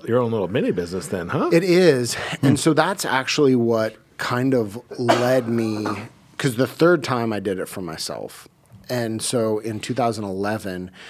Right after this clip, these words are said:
Speaker 2: after working for a couple different industrial sales companies, um, myself and a business partner started an industrial fastening and gasket business in, uh, the Indianapolis area.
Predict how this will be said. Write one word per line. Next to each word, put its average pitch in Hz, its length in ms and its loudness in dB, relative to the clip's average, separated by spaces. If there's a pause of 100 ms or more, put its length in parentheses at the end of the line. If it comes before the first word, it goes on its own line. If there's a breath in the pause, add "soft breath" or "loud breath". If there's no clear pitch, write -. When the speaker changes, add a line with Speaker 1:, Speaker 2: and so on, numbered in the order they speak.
(220 loud breath)
Speaker 2:
after 120 320 -2
working 113 400 -2
for 107 140 -6
a 98 40 -8
couple 98 280 -4
different 101 320 -6
industrial 98 420 -6
sales 95 320 -6
companies, 92 600 -10 (140)
um, 95 420 -8 (720)
myself 123 400 0
and 113 100 -2
a - 20 -4
business 110 380 -4
partner 92 400 -6
started 104 540 -4
an 98 140 -8
industrial 98 680 -6
fastening 92 800 -8 (140)
and 98 120 -12
gasket 87 480 -8
business 80 500 -10 (100)
in, 113 400 -4 (500 loud breath)
uh, 107 140 -2
the 95 140 -10
Indianapolis 92 640 -8
area. 82 440 -6